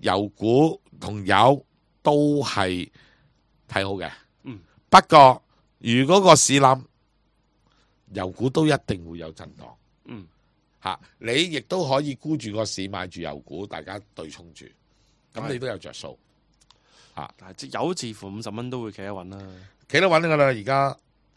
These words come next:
Speaker 1: 嚇，企得穩㗎啦。咁啊，變咗而家等住先啦，因為我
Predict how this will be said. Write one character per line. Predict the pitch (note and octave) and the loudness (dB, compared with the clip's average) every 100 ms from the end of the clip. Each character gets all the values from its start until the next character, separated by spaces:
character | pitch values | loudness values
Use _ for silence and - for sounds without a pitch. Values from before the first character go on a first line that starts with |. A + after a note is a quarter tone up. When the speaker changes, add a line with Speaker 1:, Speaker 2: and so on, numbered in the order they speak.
| - | -10
Speaker 1:
嚇， | G#2 G2 - | -6 -6 -8
企 | - | -10
得 | C3 | -8
穩 | A#2+ A2 | -8 -10
㗎 | A#2 | -10
啦。 | G2 F#2 - _ | -12 -12 -18 _
咁 | C3 C#3+ | -8 -6
啊， | B2 G#2 G2+ | -4 -4 -8
變 | F#2+ B2 | -10 -12
咗 | A#2+ B2 C3+ A#2+ _ _ _ _ _ - | -6 -6 -6 -10 _ _ _ _ _ -6
而 | |
家 | B2+ G3 | -2 -2
等 | - A2+ E3+ | -2 -10 -8
住 | G3+ C#3+ | -6 -4
先 | E3+ F3 | -4 0
啦， | F3 F3 | 2 2
因 | F3 | 2
為 | E3+ C3 A2+ G#2+ - - | -2 -2 -4 -12 -18 -4
我 | A2+ C#3 | -2 -4